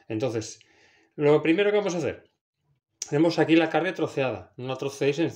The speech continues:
en casos excesivamente pequeños, ¿eh? Aparte de que mengua un poco,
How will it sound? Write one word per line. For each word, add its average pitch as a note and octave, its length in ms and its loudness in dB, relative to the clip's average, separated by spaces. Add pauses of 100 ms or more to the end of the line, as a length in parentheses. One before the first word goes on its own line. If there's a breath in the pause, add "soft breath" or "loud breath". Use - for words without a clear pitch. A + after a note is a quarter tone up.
(140)
en A#2+ 180 -8
casos C3 340 -6
excesivamente B2+ 960 -8
pequeños, F#2 440 -10
¿eh? B2 140 -12 (280 soft breath)
Aparte - 260 -6
de B2+ 140 -4
que A#2+ 80 -4
mengua A#2 260 -6
un G#2+ 80 -6
poco, G3+ 460 0